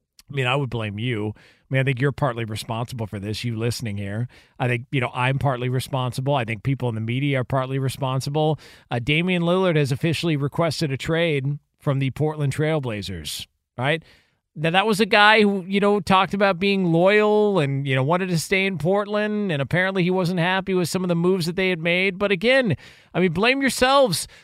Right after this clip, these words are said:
Look, you, you tell these guys their careers don't matter unless they win a championship. I mean, we hear it all the time. Blame yourselves. Oh, you don't like that Kevin Durant had to leave? Blame, uh, blame yourself. You're the one that made it that way.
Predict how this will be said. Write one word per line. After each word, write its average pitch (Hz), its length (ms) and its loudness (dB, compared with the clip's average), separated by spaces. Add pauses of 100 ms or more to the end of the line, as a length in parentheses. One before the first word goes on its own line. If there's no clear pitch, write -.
(120)
Look, 254 200 4
you, 220 100 0
you 202 180 0
tell 226 260 4
these 233 240 0
guys 180 400 6
their 208 160 4
careers 208 580 2
don't 196 220 2
matter 208 340 4
unless 180 240 2
they 190 80 2
win 175 160 2
a 165 40 -2
championship. 202 840 0
I 196 80 4
mean, 180 140 0
we 190 100 2
hear 208 160 4
it 214 60 4
all 208 100 6
the 196 80 -2
time. 220 320 2
Blame 208 240 0
yourselves. 247 680 2 (520)
Oh, 220 80 4
you 214 100 6
don't 196 140 4
like 196 160 2
that 196 100 -6
Kevin 220 240 4
Durant 214 320 4
had 220 120 4
to 220 80 2
leave? 226 500 0
Blame, 190 440 0
uh, 120 140 -6
blame 135 360 -2
yourself. 285 680 2 (1120)
You're 156 180 2
the 233 80 4
one 254 120 4
that 269 80 0
made 302 180 4
it 311 120 2
that 175 200 6
way. 117 380 -4